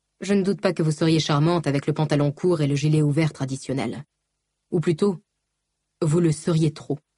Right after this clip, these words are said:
Vous risqueriez de distraire les autres hommes de pont. Elle sourit de cette réplique et tira son carnet et ses crayons de sa sacoche. Au moins était-elle tombée avec eux.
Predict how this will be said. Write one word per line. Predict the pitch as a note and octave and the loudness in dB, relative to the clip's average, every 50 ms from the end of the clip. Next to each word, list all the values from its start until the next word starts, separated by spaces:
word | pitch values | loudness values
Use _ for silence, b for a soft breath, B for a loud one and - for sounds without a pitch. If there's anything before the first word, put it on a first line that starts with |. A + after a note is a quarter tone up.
| _ _ _ _ _ _ _ _ _ _ _ _ | _ _ _ _ _ _ _ _ _ _ _ _
Vous | F#3+ F#3 F3+ G3 | -4 0 2 2
risqueriez | F#3+ G3 - - - F3 E3+ F3+ F3 D#3+ | 2 2 0 0 0 2 2 4 4 2
de | D#3 | 2
distraire | C#3+ D3 D3 - - E3+ D#3+ D3+ | 0 0 -4 -2 0 0 2 4
les | D3+ D3 C#3 C#3 | 2 2 2 0
autres | D3+ D3 - - D#3 | -2 -2 -2 -4 -2
hommes | D3 C#3+ C#3 C3 | 0 0 0 -2
de | C#3 | -4
pont. | B2+ - - - D3+ C#3+ _ _ _ _ _ _ _ _ _ _ _ _ _ _ _ _ _ _ _ _ _ _ _ _ _ _ _ | -6 -8 -12 -14 -14 -14 _ _ _ _ _ _ _ _ _ _ _ _ _ _ _ _ _ _ _ _ _ _ _ _ _ _ _
Elle | F#3 F3 D#3 | -4 -4 -4
sourit | - - G#3 G3 A#3 B3 | -4 -6 -4 -2 0 0
de | G#3 E3+ | 0 -2
cette | - E3+ D3+ | -2 -4 -4
réplique | - - D3 - - F3+ G#3+ - - - _ _ _ _ _ _ _ | -2 -4 -6 -4 -6 -10 -10 -10 -14 -20 _ _ _ _ _ _ _
et | E3+ D#3+ | -4 -2
tira | - - F#3 G3 F3+ | 0 -2 -2 -2 -4
son | - F#3 E3+ | -4 -6 -4
carnet | - E3 D3 D#3+ F#3+ G3 D#3+ | -2 0 0 2 2 2 0
et | |
ses | - - C#3+ | 0 -2 -6
crayons | C#3 - - - D3 D#3 D#3+ | -8 -8 -8 -6 -4 -4 -2
de | D3+ C#3+ | -2 -4
sa | - - | -6 -8
sacoche. | B2+ - A2+ A2 - A2+ - - - - - - _ _ _ _ _ _ _ _ _ _ _ _ _ _ _ _ _ _ _ _ _ _ _ _ _ _ | -8 -10 -12 -12 -12 -12 -10 -10 -10 -10 -10 -14 _ _ _ _ _ _ _ _ _ _ _ _ _ _ _ _ _ _ _ _ _ _ _ _ _ _
Au | - D#3 | 0 2
moins | D3 D#3 D#3+ E3+ E3+ | 2 4 4 4 2
était-elle | D#3+ D3+ - D3 - D3+ C3+ | 2 2 0 0 -2 -2 -2
tombée | - C#3+ C#3 C3 C3+ C3 | -2 -4 -2 -2 -2 -2
avec | C3 B2 A#2+ - - | -4 -6 -8 -10 -14
eux. | - | -18